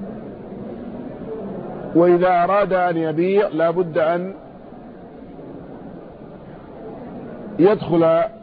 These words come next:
السلعة التي يريد بيعها أن تدخل في ضمانه أولا، يعني يمتلكها،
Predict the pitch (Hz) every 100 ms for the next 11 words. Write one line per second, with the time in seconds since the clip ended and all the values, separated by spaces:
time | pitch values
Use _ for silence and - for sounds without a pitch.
0 | - - - - - - 139 135 - 208
1 | 175 156 156 156 156 156 160 180 151 170
2 | 175 160 165 185 165 156 180 - 147 151
3 | 156 156 180 185 165 151 151 175 165 139
4 | 123 113 - 170 170 165 165 156 175 190
5 | 147 117 -